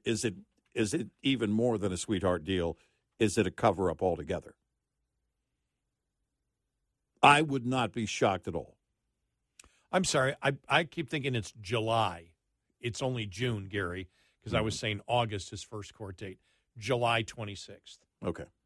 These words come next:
Speaker 1: Yeah.
Speaker 2: So over a month from now
Speaker 1: Mm-hmm.
Speaker 2: of the pounding by Republicans and more whistleblower updates with already extremely, you know, damning under oath whistleblower testimony.
Speaker 1: Yeah.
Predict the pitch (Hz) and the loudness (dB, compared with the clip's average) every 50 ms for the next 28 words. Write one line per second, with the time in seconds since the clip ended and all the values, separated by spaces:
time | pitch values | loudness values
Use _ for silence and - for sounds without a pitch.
0 | _ - 85 80 - - 120 110 - - 151 165 170 165 165 175 165 147 139 135 | _ -10 -10 -8 -8 -8 -10 -6 -2 0 0 0 0 0 0 0 0 0 0 -2
1 | 135 151 165 175 180 170 139 - - 139 127 120 117 113 107 104 101 104 104 104 | -2 0 2 2 2 0 -4 -6 -4 -4 -4 -2 -4 -4 -4 -4 -4 -4 -6 -6
2 | 101 92 85 78 76 73 76 - 117 123 117 107 123 104 - - - 143 147 156 | -6 -6 -6 -8 -10 -12 -6 -4 -4 -2 -2 -4 -6 -8 -6 -4 -2 -2 -2 -2
3 | 156 147 147 143 135 120 131 127 127 113 113 110 98 - - 151 156 139 127 123 | -2 -4 -4 -4 -2 0 0 0 0 0 -2 -4 -6 -4 0 0 0 2 2 0
4 | 117 104 - 117 110 107 104 110 110 104 - - _ _ _ _ _ _ - - | 0 0 0 -2 -2 -2 -4 -6 -6 -8 -8 -10 _ _ _ _ _ _ -4 -2
5 | 117 117 113 113 120 135 143 143 135 131 123 139 127 - - 131 120 113 127 127 | -2 -2 -2 -2 0 0 0 0 0 0 0 -2 -2 -2 -2 -6 -6 -4 -2 -2
6 | 127 120 120 110 101 - - 139 139 123 - _ - 110 107 101 95 98 - - | 0 0 0 -2 -4 -4 -4 -4 -4 -4 -4 _ -2 0 0 0 -2 -4 -8 -10
7 | - - _ _ _ _ _ _ - 123 120 - 127 117 113 110 120 127 123 120 | -12 -12 _ _ _ _ _ _ -2 -2 0 0 0 0 0 0 0 0 0 0
8 | 120 113 107 95 - - - - - 120 117 123 127 139 147 147 139 135 131 123 | 0 -2 -2 -2 -4 -6 -6 -8 -10 -12 -8 -4 0 2 4 4 4 2 2 0
9 | 113 107 104 104 104 95 87 _ _ _ _ _ _ _ _ _ _ _ - 120 | 0 0 0 0 -2 -4 -6 _ _ _ _ _ _ _ _ _ _ _ -8 -6
10 | 117 113 104 104 101 107 - 139 110 98 95 - - 147 143 143 143 135 123 113 | -4 -2 -2 -2 -4 -4 -8 -14 -20 -20 -8 -2 2 2 4 4 2 -2 -4 -4
11 | 107 104 104 107 - _ _ _ _ - 135 143 143 135 139 135 135 - - 139 | -4 -6 -8 -10 -14 _ _ _ _ 0 0 0 2 2 0 0 0 0 0 0
12 | 127 110 101 98 _ _ - 120 127 117 - - 120 110 110 117 113 110 107 101 | 0 -2 -4 -10 _ _ -6 -6 -4 -4 -4 -6 -8 -6 -4 -2 -2 -2 -2 -6
13 | 98 - 117 110 98 - - 101 92 110 107 113 120 _ _ _ _ _ _ - | -6 -6 -6 -6 -6 -8 -14 -20 -20 -20 -20 -20 -20 _ _ _ _ _ _ -4
14 | - 101 - | -2 -2 -2